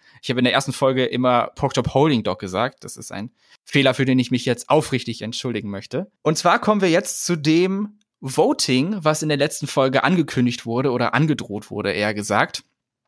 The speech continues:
dass die Queens, die die Lip-Syncs verloren haben in der ersten Staffel, eine ihrer Fellow Queens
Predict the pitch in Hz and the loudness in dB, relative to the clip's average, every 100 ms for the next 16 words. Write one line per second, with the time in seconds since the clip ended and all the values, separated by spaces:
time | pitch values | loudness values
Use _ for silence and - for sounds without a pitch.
0 | _ _ - 143 135 - 143 139 135 131 | _ _ -4 -2 -2 0 2 4 4 0
1 | - _ - 156 165 180 - 139 143 139 | -16 _ -2 0 2 0 -2 0 2 2
2 | 139 170 - 165 156 - - 143 160 127 | 2 0 -4 -6 -6 -6 -2 2 4 4
3 | 117 117 110 90 120 - - 127 - - | 2 0 0 0 -2 -2 -4 -4 -2 0
4 | 135 170 196 151 147 - 175 185 175 - | 0 0 -2 -2 -2 0 0 0 -2 -6
5 | 139 151 165 - | -6 -6 -6 -8